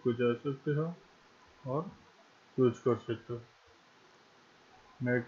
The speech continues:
फोटो choose कर लिया। किसी photo को पहले crop करना है, Crop tool choose कीजिए। क्रॉप toll चूज करने से यहाँ पे मेरा फिक्स size है तीन inch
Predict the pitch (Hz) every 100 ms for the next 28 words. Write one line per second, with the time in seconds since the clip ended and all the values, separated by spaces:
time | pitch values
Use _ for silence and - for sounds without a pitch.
0 | - 127 120 139 147 143 - 156 156 156
1 | 151 151 - - - - - - 120 -
2 | 131 - 127 151 147 170 170 - - -
3 | - - 127 127 135 - - - 131 131
4 | - 123 120 120 123 - - - - -
5 | - 127 127 127 139 139 131 151 151 143
6 | - 147 151 151 160 - - - - -
7 | 131 127 127 139 135 131 - 139 - 147
8 | 147 151 147 151 156 170 - - - -
9 | 135 131 135 135 131 135 - 139 - -
10 | 127 123 123 127 151 147 - - 156 147
11 | 135 123